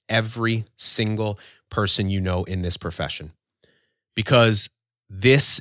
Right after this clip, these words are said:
needs to be heard by every single person.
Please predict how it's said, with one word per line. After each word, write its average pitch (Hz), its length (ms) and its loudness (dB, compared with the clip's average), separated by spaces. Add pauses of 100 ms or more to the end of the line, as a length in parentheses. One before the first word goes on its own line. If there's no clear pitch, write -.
needs 113 460 2
to 113 100 -4
be 101 200 -2
heard 104 600 -4
by 92 240 -2 (140)
every 95 800 -2
single 90 600 -4
person. 73 520 -10